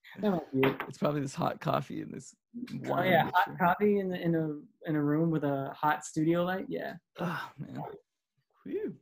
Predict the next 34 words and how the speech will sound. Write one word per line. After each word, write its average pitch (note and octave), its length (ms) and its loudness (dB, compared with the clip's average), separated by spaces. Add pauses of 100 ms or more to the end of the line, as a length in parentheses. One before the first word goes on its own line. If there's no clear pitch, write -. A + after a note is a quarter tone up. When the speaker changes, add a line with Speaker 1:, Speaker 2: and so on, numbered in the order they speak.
(340)
Speaker 1:
Yeah. - 140 -12 (720)
So F3 220 6
tell A3 280 6
me, D3 220 6 (1400)
what's, G#3 360 4
uh, G3 720 8 (1040)
what's G#3+ 260 4
something F3 600 4
out D#3 120 2
of D#3 80 0
all E3 200 6
the E3 60 -12
things D#3+ 280 2
that D3+ 100 0
you've D3+ 180 2
been D3 120 2
reading D3+ 340 2
and, C3+ 140 2
and C3+ 300 -8
digesting C#3 600 -2
throughout C3+ 340 -4
quarantine, C3+ 560 -2
all C3 100 -6
these C3+ 180 -2
ideas, C3 460 -2
all B2+ 100 -6
this B2+ 160 -8
information, C#3 680 -6 (680)
uh, C#3 380 0 (340)
what's E3+ 220 0
an G3 80 0
idea D3+ 460 2
that C3+ 260 -4
you've C#3 320 0